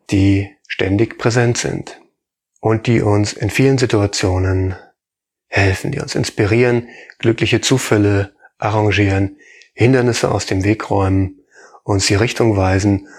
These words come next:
und uns helfen, durch ihre Präsenz in fordernden Situationen souverän zu bleiben,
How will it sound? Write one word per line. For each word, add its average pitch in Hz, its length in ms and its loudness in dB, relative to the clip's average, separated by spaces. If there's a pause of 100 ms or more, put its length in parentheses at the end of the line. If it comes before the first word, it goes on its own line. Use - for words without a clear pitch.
(420)
und 117 260 0
uns - 560 -4
helfen, 123 420 0
durch 123 140 0
ihre 107 200 -2
Präsenz 101 640 -2
in 98 520 -2 (320)
fordernden 120 840 2
Situationen 104 1120 -2
souverän 104 500 0
zu 104 160 -2
bleiben, 90 580 -2